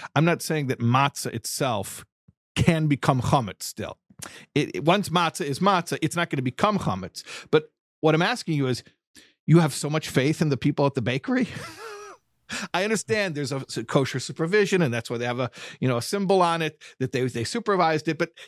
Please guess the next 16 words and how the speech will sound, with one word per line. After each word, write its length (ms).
humans 340
are 80
humans. 560
Like, 280
you're, 180
you're 160
basically 560
asking 760
a 120
human 260
being 200
to 120
supervise 500
and 80
make 180
sure 320